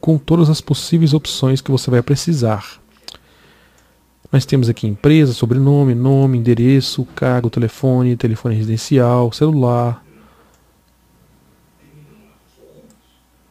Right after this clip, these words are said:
Isso aqui é o quê? Número de fax. Esse tipo de coisa.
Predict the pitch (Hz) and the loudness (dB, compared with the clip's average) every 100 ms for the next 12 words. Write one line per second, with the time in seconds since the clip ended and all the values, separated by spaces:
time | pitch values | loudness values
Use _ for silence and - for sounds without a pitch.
0 | _ - - 123 - 151 160 - 123 113 | _ -20 -10 -8 -6 -8 -6 -4 -2 -4
1 | - 113 117 135 - - - _ _ - | -6 -4 -4 -4 -8 -14 -16 _ _ -20
2 | - _ _ 170 _ _ _ _ _ _ | -20 _ _ _ _ _ _ _ _ _
3 | _ - - 180 156 - 101 92 | _ -18 -8 -6 -6 -4 -2 -2